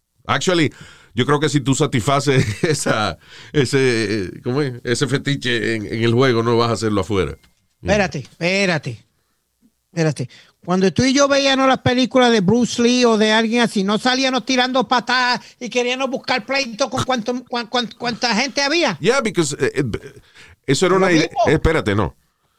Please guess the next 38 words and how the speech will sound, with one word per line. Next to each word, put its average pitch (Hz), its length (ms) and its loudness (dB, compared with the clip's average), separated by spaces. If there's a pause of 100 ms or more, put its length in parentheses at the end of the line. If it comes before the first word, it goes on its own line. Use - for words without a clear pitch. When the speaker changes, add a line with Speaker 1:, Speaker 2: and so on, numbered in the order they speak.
(640)
Speaker 1:
Eh, 131 280 -2
de 143 200 4
la 147 100 2
manera 175 380 2
en 214 120 -4
que 170 180 2
yo 170 380 2
percibía 135 580 2
las 127 140 2
películas 120 460 0
de 104 260 2
Bruce 92 320 -4
Lee 113 280 2
y 95 40 2
vaina, 104 240 0
que 92 100 -2
después 92 220 -2
yo 113 80 0
salía 117 300 2
dando 110 220 0
caratazos 98 560 -2
y 95 80 -2
eso, 76 300 -6 (480)
no 123 120 0
era 175 160 2
por 190 160 2
violencia, 165 460 2
era 139 140 2
como 139 200 2
otra, 143 220 0 (140)
una 156 220 2
idea 165 260 4
nueva 151 340 4
de 127 140 4
algo 131 380 0 (400)
con 123 180 -2
que 107 140 0
jugar, 131 420 0